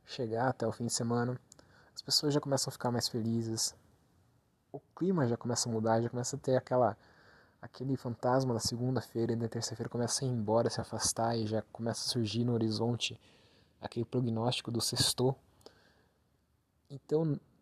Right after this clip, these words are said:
quarta-feira acaba sendo um dia que, apesar de ser um dia de trabalho normal, apesar de ser um dia distante de qualquer folga, que tem uma certa, um certo ar promissor, um certo ar, ah, como que eu posso dizer? Um certo ar positivo,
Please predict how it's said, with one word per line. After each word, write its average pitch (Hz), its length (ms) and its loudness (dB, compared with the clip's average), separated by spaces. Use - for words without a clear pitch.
quarta-feira - 460 -4
acaba - 460 2
sendo 165 320 0
um 156 40 4
dia 139 560 4
que, 135 120 -6
apesar 117 320 0
de 117 80 0
ser - 80 -2
um 120 40 0
dia 113 120 2
de 110 100 -2
trabalho 117 420 2
normal, 113 440 2
apesar 107 260 -4
de 104 80 0
ser - 80 -2
um 117 80 0
dia 110 160 2
distante 120 520 4
de 120 80 -6
qualquer 127 260 -2
folga, 131 440 0
que - 120 -8
tem 151 260 -2
uma 156 180 2
certa, 139 540 4
um 113 60 0
certo 127 360 -2
ar 123 140 4
promissor, 131 600 2
um 120 40 2
certo 120 380 2
ar, 120 240 4
ah, 117 420 0
como 117 160 -8
que - 80 -12
eu 113 60 -6
posso 110 220 -4
dizer? 107 340 -2
Um - 40 -12
certo 180 260 -4
ar 208 80 2
positivo, 180 920 4